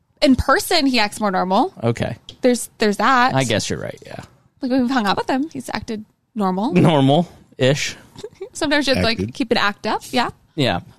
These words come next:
Speaker 1: So, yeah, no, most
Speaker 3: He's
Speaker 1: of my
Speaker 3: not
Speaker 1: friends were not.
Speaker 3: He's just not tweeting for, uh, Libertarian Party of New Hampshire or anything like that.
Speaker 2: <laughs> Yeah, right.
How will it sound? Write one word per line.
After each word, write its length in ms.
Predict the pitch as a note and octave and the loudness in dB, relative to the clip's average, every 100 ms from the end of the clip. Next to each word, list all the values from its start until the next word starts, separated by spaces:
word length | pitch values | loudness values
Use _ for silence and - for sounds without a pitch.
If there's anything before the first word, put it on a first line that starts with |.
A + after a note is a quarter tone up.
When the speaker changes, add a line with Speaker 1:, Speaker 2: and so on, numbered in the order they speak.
| _ - - - - | _ -18 -16 -16 -14
Speaker 1:
So, 180 | - C#4+ | -2 2
yeah, 140 | C#4+ D4 | 2 2
no, 140 | D4+ | 2
most 100 | E4 | 2
Speaker 3:
He's 100 | B2+ | 2
Speaker 1:
of 40 | E4 | 2
my 100 | G#3 | 2
Speaker 3:
not 40 | |
Speaker 1:
friends 220 | G3 G#3 G#3 | 2 0 -2
were 80 | |
not. 420 | G3 E3+ - - - _ _ _ _ _ _ _ _ _ G#2 | -2 -2 -4 -14 -20 _ _ _ _ _ _ _ _ _ -2
Speaker 3:
He's 160 | A2+ | -2
just 100 | G2 | 0
not 160 | G2 D2+ | -2 -2
tweeting 340 | - E2 E2+ | 0 0 0
for, 360 | D#2+ D2+ D2+ D2 | -2 -2 -2 -2
uh, 280 | C#2+ C#2 C#2+ D2 _ _ _ - | -2 -4 -6 -10 _ _ _ -12
Libertarian 440 | E2 D2+ D#2 C#2+ | -8 -6 -4 -6
Party 200 | D#2 D2 C#2+ | -6 -6 -4
of 40 | |
New 100 | C#2+ | -4
Hampshire 300 | D2+ C#2+ C2+ | -6 -6 -8
or 40 | |
anything 220 | C2+ C2+ C#2 | -10 -10 -10
like 80 | |
that. 180 | C#3+ - | -2 2
Speaker 2:
<laughs> 120 | G3+ | 4
Yeah, 320 | G#3 E3+ C#3 G#2 | 4 2 0 0
right. 300 | A2 F2 | 0 0